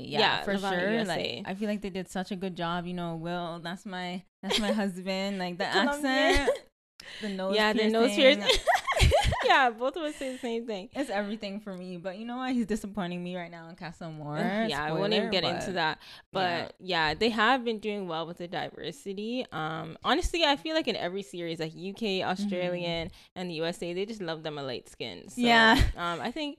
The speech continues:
Speaker 1: I think
Speaker 2: you know,
Speaker 1: we
Speaker 2: not
Speaker 1: could
Speaker 2: complaining, but something
Speaker 1: Yeah.
Speaker 2: we could work on.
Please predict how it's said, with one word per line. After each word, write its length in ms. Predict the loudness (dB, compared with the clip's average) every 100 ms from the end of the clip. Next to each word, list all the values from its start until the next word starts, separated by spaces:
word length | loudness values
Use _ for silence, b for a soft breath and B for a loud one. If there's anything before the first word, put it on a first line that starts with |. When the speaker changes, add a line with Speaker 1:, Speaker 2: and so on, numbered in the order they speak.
| -2
Speaker 1:
I 120 | 2
think 140 | 4 6
Speaker 2:
you 0 |
know, 80 | 8
Speaker 1:
we 60 |
Speaker 2:
not 180 | 8 8
Speaker 1:
could 80 | 6
Speaker 2:
complaining, 560 | 2 2 2 2 -2 -2
but 360 | 0 2 2
something 200 | 0 0
Speaker 1:
Yeah. 140 | 2 0
Speaker 2:
we 60 |
could 120 | 0 -4
work 240 | -4 0
on. 120 | 4